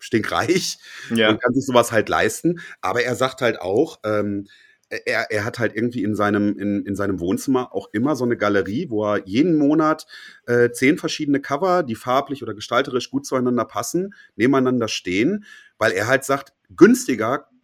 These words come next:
Speaker 1: kommt man halt an, an Kunstwerk nicht ran. Du hast halt die
Speaker 2: Ja.
Speaker 1: Möglichkeit, äh, na ja, gut, wir haben, also hier gibt's halt <laughs> relativ humane Preise von zehn bis zwölf Euro für eine Platte.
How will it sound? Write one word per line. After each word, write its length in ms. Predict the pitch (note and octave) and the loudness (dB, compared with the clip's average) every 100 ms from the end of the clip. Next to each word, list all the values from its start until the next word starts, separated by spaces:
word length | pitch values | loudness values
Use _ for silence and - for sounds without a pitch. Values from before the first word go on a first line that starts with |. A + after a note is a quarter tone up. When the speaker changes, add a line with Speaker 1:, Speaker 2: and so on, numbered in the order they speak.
| _ _ | _ _
Speaker 1:
kommt 160 | - C#3+ | -4 -2
man 200 | D3 C#3+ | 0 2
halt 280 | C#3 C3+ - | 2 0 -2
an, 340 | A#2+ A#2+ B2 - | 0 0 -2 -2
an 180 | B2 | -2
Kunstwerk 540 | B2 G3 A#3 - A#2+ - | 2 2 0 0 0 0
nicht 200 | C#3 - | -4 0
ran. 160 | F#3+ | 2
Du 140 | G2+ G2 | 2 -2
hast 160 | A2+ | -4
halt 100 | B2 | -4
die 60 | A#2+ | -2
Speaker 2:
Ja. 40 | |
Speaker 1:
Möglichkeit, 540 | A#2+ C#3 G#2 - C3+ B2 - - - - _ _ _ - | 0 0 -2 0 0 0 -2 -20 -20 -20 _ _ _ -18
äh, 140 | - G#2+ G2+ | -14 -14 -14
na 240 | A2 G2 | -12 0
ja, 100 | A2 | 2
gut, 280 | A#2 B2+ A#2+ | 2 2 -2
wir 180 | - A2+ | 0 0
haben, 180 | A#2 A2+ | 0 -4
also 200 | - G2 | -6 -8
hier 240 | F#2 A2 A#2+ | -4 -2 -2
gibt's 240 | - - | -4 2
halt 180 | D3 - | 4 4
<laughs> 100 | - | 2
relativ 460 | B2+ B2 C3 A#2+ - | 4 4 2 -4 0
humane 380 | B2+ B2 C3+ | 2 4 4
Preise 400 | C3+ - A#2+ B2 | 2 2 4 4
von 180 | C3 A#2+ | 2 -4
zehn 200 | A#2 B2 | 2 2
bis 140 | A#2 - | 2 0
zwölf 240 | A2 - | 0 2
Euro 220 | C3 D#3+ | 2 2
für 100 | E3 | 0
eine 120 | E3 | -2
Platte. 380 | C#3 D#3 D#3 D#3 | 0 -2 2 0